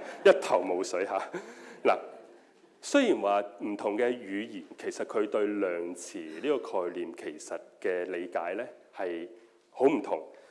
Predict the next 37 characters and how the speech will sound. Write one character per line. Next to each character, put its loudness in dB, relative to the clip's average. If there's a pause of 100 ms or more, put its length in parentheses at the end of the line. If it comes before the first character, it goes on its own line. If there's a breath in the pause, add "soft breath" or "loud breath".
(140 loud breath)
但 6
響 2
科 6
學 -4
上 -6
邊， -6 (240)
嗱， -6
我 -4
講 -2
science， -8 (160)
科 6
學， 0 (580 loud breath)
全 -2
世 4
界 2
呢 -2
其 -4
實 -8
係 -6
有 -2
一 -4
種 -6
好 -6
統 -6
一 -4 (280)
嘅 -4
衡 -8
量 -4 (640 soft breath)
嘅 -2
方 2
法， -2
叫 -2
做 -2
咩 -2
嘢？ -8
叫 -4
做 -4